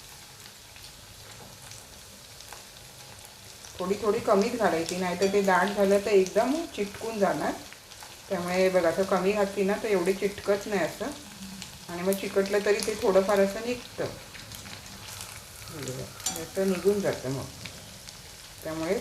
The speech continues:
थोडी थोडी घालून काढून घ्यायची. साबुदाणा हा चिकट आहे, त्यामुळे आपण ही भाजून घेऊया. हे बघा, आता आपण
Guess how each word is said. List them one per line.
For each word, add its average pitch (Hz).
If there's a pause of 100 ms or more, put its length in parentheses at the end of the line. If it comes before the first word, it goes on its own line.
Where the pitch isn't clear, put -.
थोडी 180
थोडी 196
घालून 180
काढून 185
घ्यायची. 151 (120)
साबुदाणा 180
हा 190
चिकट 196
आहे, 165 (920)
त्यामुळे 156 (680)
आपण 170
ही 185
भाजून 170
घेऊया. 170 (1500)
हे 135
बघा, 147
आता -
आपण 208